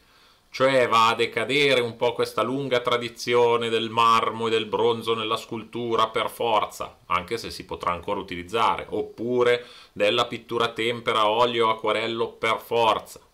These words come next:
ok? Ovviamente l'architettura segue un po' dei binari diversi, cambiano i materiali, seguono comunque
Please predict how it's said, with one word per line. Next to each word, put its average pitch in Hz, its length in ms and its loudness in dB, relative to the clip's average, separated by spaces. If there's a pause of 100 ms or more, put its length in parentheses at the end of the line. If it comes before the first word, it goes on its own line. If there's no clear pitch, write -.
(300)
ok? 98 480 -4 (2000)
Ovviamente 127 1120 0
l'architettura 107 1200 -2
segue 107 440 -4
un 104 100 -6
po' 98 160 0
dei 107 120 -2
binari 98 340 -6
diversi, 90 720 -2
cambiano 110 540 -2
i 95 40 -10
materiali, 92 540 -2
seguono 127 680 -2
comunque 101 720 -6